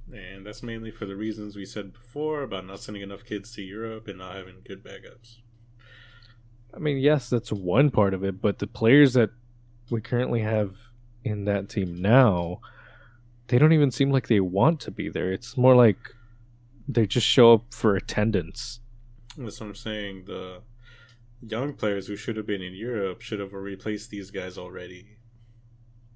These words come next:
Speaker 2: Yeah,
Speaker 1: 'Cause
Speaker 2: they
Speaker 1: there's,
Speaker 2: should have.
Speaker 1: there's no reason why Guardado should still be on that field. Like, I love him as a player,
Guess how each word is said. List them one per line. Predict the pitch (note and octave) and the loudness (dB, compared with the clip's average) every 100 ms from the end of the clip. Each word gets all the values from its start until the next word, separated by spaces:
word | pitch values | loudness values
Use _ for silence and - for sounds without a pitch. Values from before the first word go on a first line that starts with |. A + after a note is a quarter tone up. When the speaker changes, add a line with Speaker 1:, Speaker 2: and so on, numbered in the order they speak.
| _ - - - | _ -20 -20 -12
Speaker 2:
Yeah, | A#2 A2 F2 F#2+ A2+ | -4 0 0 -4 -10
Speaker 1:
'Cause | G#2+ A2 | -4 -2
Speaker 2:
they | |
Speaker 1:
there's, | A2+ | 0
Speaker 2:
should | A2 G2+ | 0 0
have. | E2 | -2
Speaker 1:
there's | B2+ A#2 | -2 0
no | B2 | -2
reason | B2 A#2 A#2 | 0 -4 -4
why | G#2+ | -6
Guardado | G2 G2+ G#2 A2 G#2 | -6 -8 -8 -8 -10
should | A2 | -10
still | - - A2 | -10 -10 -10
be | G#2+ | -10
on | G2+ | -10
that | G#2 G2 | -10 -10
field. | B2 A#2+ A#2 A#2 | -8 -10 -12 -12
Like, | G2 F#2 | -12 -8
I | F#2+ | -6
love | A2 C3+ | -4 -6
him | C3+ B2+ - | -8 -12 -12
as | G2+ | -10
a | F#2+ | -10
player, | - C3+ C3 A#2 | -8 -6 -6 -10